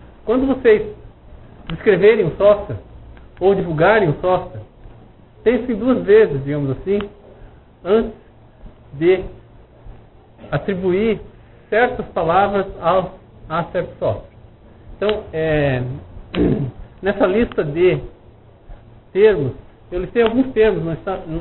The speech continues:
não estão bem, é, é, não necessariamente cronologicamente ordenados, mas, por exemplo, é, Engelbart.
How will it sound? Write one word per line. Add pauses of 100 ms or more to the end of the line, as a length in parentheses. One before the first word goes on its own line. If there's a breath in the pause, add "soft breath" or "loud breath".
(160)
não
estão
bem, (1040)
é,
é,
não
necessariamente (680)
cronologicamente
ordenados, (840 soft breath)
mas,
por
exemplo, (280)
é, (560)
Engelbart.